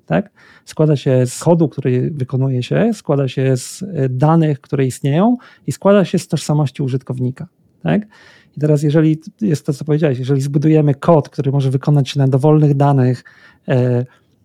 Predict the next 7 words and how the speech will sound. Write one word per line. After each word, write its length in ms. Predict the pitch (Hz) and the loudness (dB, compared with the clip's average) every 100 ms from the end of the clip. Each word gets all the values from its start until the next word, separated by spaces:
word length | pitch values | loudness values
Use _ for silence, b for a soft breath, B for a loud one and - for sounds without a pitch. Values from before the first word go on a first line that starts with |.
| _ _ - 214 _ _ | _ _ -16 -16 _ _
i 140 | 208 170 | -2 2
dostarczymy 520 | 165 160 156 - 156 | 2 2 0 2 2
mu 120 | 151 | 2
tożsamość 520 | 143 - 143 147 - | -2 -4 -2 -2 -2
użytkownika, 640 | 131 131 143 127 123 175 220 | -4 -4 -4 -4 0 0 2
to 140 | 151 | 0
mamy, 340 | 160 165 180 | 0 2 0